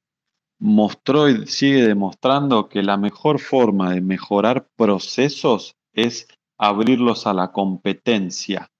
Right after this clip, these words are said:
Y el Estado es el monopolio de un montón de cosas y el sistema judicial no está exento de eso.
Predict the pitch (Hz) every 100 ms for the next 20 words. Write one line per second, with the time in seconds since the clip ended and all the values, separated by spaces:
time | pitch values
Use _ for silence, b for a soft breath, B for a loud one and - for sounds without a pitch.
0 | _ _ b b b b - 107 113 113
1 | 104 - 156 156 143 127 113 110 107 107
2 | - 139 135 120 123 127 123 113 110 143
3 | 143 117 104 - 127 - 87 - 101 92
4 | - 98 143 143 135 - 117 107 107 -
5 | 139 135 123 117 - 120 120 - 131 131
6 | 120 - 98 101 127 - - 95